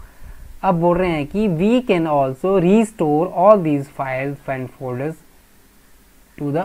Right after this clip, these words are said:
original location।" तो क्या करेंगे हम, sample इनको, जैसे ये है, इसके ऊपर मैं करूँगा right click और right click करके करूँगा restore। यहाँ से ये गायब हो जाएगा और वापस उसी जगह पे पहुँच जाएगा जहाँ से हमने इसको delete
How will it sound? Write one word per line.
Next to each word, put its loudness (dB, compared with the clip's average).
original -2
location।" -10
तो -12
क्या -6
करेंगे -8
हम, -10
sample -10
इनको, -4
जैसे -10
ये 0
है, 0
इसके -12
ऊपर -8
मैं -6
करूँगा -12
right -8
click 0
और -6
right -8
click -12
करके -10
करूँगा -12
restore। -4
यहाँ -6
से -10
ये -10
गायब -4
हो -2
जाएगा 0
और -2
वापस 0
उसी 0
जगह 4
पे -4
पहुँच -10
जाएगा -2
जहाँ -8
से -10
हमने -14
इसको -10
delete -4